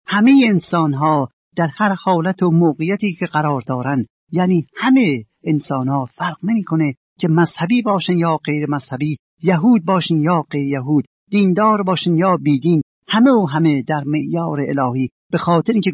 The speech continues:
گناه کردن محکوم به فنا هستن. هرچند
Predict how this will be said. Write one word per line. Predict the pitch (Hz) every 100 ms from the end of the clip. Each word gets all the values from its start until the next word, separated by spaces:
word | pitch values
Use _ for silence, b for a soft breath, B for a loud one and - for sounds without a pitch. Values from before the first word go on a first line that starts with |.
| 120
گناه | 180 233 170
کردن | - 117 117 120 107 _ _ 127
محکوم | 127 - 131 113
به | 107 107
فنا | - 170 170
هستن. | 98 - 98 92 _ _
هرچند | - 214 - 180 147